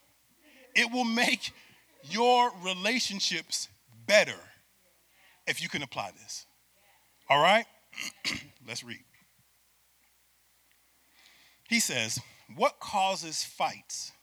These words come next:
and quarrels among you? Don't they come from your desires that battle within you? You desire, but you do not have,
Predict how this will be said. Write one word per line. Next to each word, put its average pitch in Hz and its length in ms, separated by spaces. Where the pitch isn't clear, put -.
and 123 160
quarrels 143 540
among 156 320
you? - 160
Don't 277 240
they 247 120
come 117 500
from 139 220
your 127 100
desires 131 600
that 117 240
battle 104 300
within 101 300
you? 170 220
You 151 160
desire, 196 680
but 156 240
you 139 60
do 127 120
not 110 160
have, 196 640